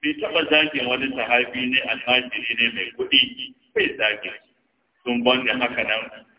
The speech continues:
ko abin hawa ba ni da, an maishe ni banza, ba a ƙauna. No, no, no, no, no.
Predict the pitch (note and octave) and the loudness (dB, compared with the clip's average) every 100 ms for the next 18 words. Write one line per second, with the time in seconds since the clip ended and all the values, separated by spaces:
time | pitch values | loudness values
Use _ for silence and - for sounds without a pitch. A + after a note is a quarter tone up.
0 | _ C3+ D#3+ C3 A#2+ B2 B2 B2 B2 B2 | _ 4 6 6 4 2 4 6 6 6
1 | A2+ G#2+ A#2 G#2+ G#2 - - C#3 C#3+ C3+ | 2 2 -2 -2 -4 -12 -6 0 2 4
2 | C3+ C3+ C3+ C#3 - A#2+ A#2+ B2+ A#2+ C#3 | 2 4 2 2 0 -4 -2 -2 2 2
3 | D3 C3 C#3+ A#2+ A#2 B2 - - A#3 B3+ | 2 0 -4 -4 -2 -4 -6 -8 -6 -6
4 | - C4 F#3 E3+ D3 B2+ A#2 G#2 F#2 | 4 4 6 2 2 0 0 -4 -6